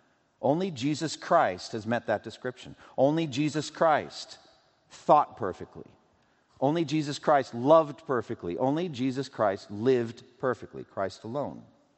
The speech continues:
As soon as Adam and Eve fell into sin, they dragged themselves and their progeny, their descendants, the entire human race, into a dark, deep pit of sin.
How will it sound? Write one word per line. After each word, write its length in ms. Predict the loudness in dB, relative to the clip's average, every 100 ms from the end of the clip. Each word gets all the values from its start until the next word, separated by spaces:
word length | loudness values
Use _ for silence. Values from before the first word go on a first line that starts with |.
| _ _ _ _
As 120 | -6
soon 160 | 0 0
as 100 | 6
Adam 280 | 6 6 2
and 100 | 0
Eve 120 | -2
fell 240 | 4 4 4
into 140 | -2
sin, 380 | -6 0 0 2
they 100 | 0
dragged 640 | 2 4 4 2 -4 -6
themselves 580 | -4 -2 2 4 2 0
and 100 | 0
their 120 | -2
progeny, 560 | 0 2 2 0 -4 -2
their 160 | -4
descendants, 500 | -6 -8 -6 -4 -8 -12 -8
the 80 | -6
entire 380 | -4 2 2 2
human 300 | -2 -2 0
race, 360 | -2 -2 -10 -20 _ _ -20 -2
into 680 | 0 0 -2 -2 0 -2 -6 -20 _ -6
a 120 | -6
dark, 880 | -6 -6 4 4 4 -2 -16 -20 -8
deep 280 | -6 -6 -14 -8
pit 240 | -4 -4 -4
of 100 | -12
sin. 420 | -6 -4 -4 -8